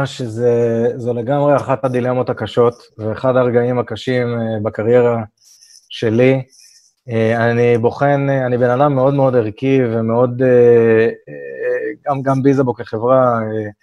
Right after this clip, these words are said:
באמת, אנחנו שמים את האנשים שלנו לפני הכל. גם היום כשאני מסתכל ברטרוספקט ולא מתוך, אה, מקום של עקשנות, אני חושב שעם רמת האינפורמציה שהייתה לנו אז,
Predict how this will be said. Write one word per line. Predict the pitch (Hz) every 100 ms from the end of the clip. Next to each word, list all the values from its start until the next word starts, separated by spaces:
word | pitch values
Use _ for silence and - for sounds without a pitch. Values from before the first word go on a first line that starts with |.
| _ _ _ _
באמת, | 120 135 139
אנחנו | 120 104 107
שמים | 123 135
את | 135
האנשים | 127 117 - 131
שלנו | - 120 104
לפני | - 127
הכל. | 107 - 120 139 - _ _ _ _ 117
גם | 135 151
היום | 147 151
כשאני | 147 131
מסתכל | 120 - - 139
ברטרוספקט | 127 123 131 131 135 - 127 104
ולא | 110 120
מתוך, | 135 123 131 -
אה, | 127
מקום | 117 110 127
של | 123 123
עקשנות, | 107 - 110 135 131 - _ _ _ _ -
אני | 117
חושב | 104 151
שעם | 156 147
רמת | 120 120 135
האינפורמציה | 151 120 - 113 117 127 - 135
שהייתה | - 107 101 123
לנו | 117 110
אז, | 117 139 151 _